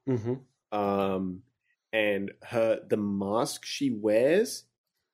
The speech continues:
Speaker 2: is based on a character, is, like, inspired by the mask design of a character called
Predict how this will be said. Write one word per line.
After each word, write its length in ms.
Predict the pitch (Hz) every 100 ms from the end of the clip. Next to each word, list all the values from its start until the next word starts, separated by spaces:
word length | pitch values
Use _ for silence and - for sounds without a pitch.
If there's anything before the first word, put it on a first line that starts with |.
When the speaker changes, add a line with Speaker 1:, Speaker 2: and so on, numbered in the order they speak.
| _
Speaker 2:
is 280 | 117 107 95
based 360 | - 107 - 117
on 120 | 107
a 40 |
character, 960 | 101 107 101 95 101 95 92 92 92 92
is, 160 | 107 92
like, 180 | 98 90
inspired 460 | 98 - 110 98 95
by 120 | 98
the 100 | 95
mask 560 | 95 92 92 - -
design 400 | - 92 92 87
of 80 | 87
a 60 | -
character 400 | - 87 - 95
called 320 | - 95